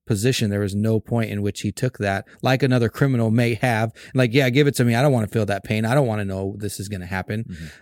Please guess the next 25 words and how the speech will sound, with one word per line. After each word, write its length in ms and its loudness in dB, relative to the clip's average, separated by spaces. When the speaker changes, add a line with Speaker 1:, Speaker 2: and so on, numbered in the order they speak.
Speaker 1:
Um, 360 2
but 240 0
Jesus 360 4
said 240 2
no 220 0
to 140 -6
that. 180 -8
Speaker 2:
Something 340 2
else, 220 4
and 100 4
I 100 4
just 240 0
learned 300 4
this 260 2
in 100 2
a 160 2
class 500 -2
that 180 0
I 80 2
was 160 -2
taking 360 0
a 40 -2
few 180 0
months 260 0
back 420 -4